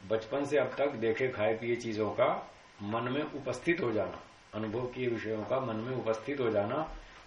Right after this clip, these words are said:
इसका नाम स्मृति है। तो पांच साल पहले आप चौपाटी में गए और आपने खाया पिया, भेलपूरी खाई,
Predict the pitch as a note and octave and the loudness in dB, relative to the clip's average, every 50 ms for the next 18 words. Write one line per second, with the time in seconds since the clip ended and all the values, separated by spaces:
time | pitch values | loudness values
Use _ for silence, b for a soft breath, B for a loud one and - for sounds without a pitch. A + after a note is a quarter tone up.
0 | - - A#2+ A2+ - - G#2 G2+ G#2 A2 A#2+ - - - - - - F2+ - - | -14 -10 -10 -6 -2 0 0 0 0 -2 6 12 12 12 12 12 6 -2 -6 -10
1 | - - - - - - - - - - - - - - - - - - - - | -14 -20 -20 -18 -12 -10 -8 -8 -10 -10 -14 -20 -20 -20 -20 -20 -20 -16 -14 -8
2 | - A2 G#2+ - A2+ A2 A2 - - A2 A2 A2 - A2 A2 A2 A2 G#2+ - - | -6 -4 -2 0 2 2 2 2 2 2 2 2 0 0 2 2 2 0 0 -2
3 | A2+ G#2+ G2+ G#2 G2+ G#2 A2 A2 A#2 A#2 B2+ C3+ C#3+ - - - - - - - | -2 0 0 0 0 0 0 -2 -2 -4 -4 -4 -6 -8 -10 -18 -20 -20 -20 -20
4 | - - - - - - - - - - - - - - - - - - - - | -20 -20 -20 -20 -20 -20 -20 -20 -20 -20 -20 -20 -20 -20 -20 -20 -18 -16 -16 -16
5 | - - - - - - - - A2 A2 - G2 G2+ G#2 G#2 G2+ - - G2 G#2 | -18 -20 -20 -20 -20 -16 -10 -6 -2 0 0 0 0 -2 -6 -8 -6 -4 -2 -2
6 | A2 G#2+ - A#2+ A#2+ A#2+ A#2+ - - - F#2+ F2+ F2+ G2 G2+ G2+ - A2 G#2+ G#2+ | -2 -2 -2 -2 -2 -2 -2 -2 -4 -10 -10 -6 -4 -4 -4 -4 -4 -4 -4 -4
7 | G2+ - A#2+ D3 - - - | -2 0 0 2 0 0 -2